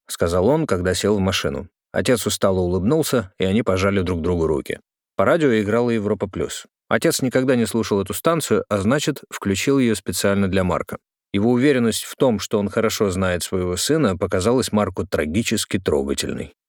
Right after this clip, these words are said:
"Ты как?" "Не просто", ответил отец.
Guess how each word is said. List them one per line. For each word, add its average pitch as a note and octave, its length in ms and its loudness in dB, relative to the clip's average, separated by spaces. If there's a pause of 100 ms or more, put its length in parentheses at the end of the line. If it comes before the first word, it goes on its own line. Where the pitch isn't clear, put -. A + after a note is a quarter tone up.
(100)
"Ты B2 100 2
как?" - 400 -2 (320)
"Не G#2 160 2
просто", G2 640 0 (320)
ответил F2+ 400 -2
отец. - 380 -2